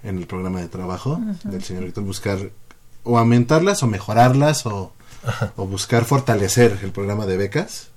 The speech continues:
Speaker 1: no necesariamente por una línea estricta, y este, y, y con esto ver cómo se pueden ap-, apoyar a más alumnos deportistas.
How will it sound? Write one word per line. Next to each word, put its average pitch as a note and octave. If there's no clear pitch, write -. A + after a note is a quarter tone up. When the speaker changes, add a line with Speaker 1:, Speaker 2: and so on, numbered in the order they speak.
Speaker 1:
no G2
necesariamente F#2+
por F#2+
una F#2+
línea F#2
estricta, -
y G2
este, F#2+
y, F#2+
y A2+
con G#2+
esto A#2
ver G#2+
cómo A2+
se G#2
pueden G#2
ap-, -
apoyar F#2+
a G2+
más A2
alumnos G2
deportistas. -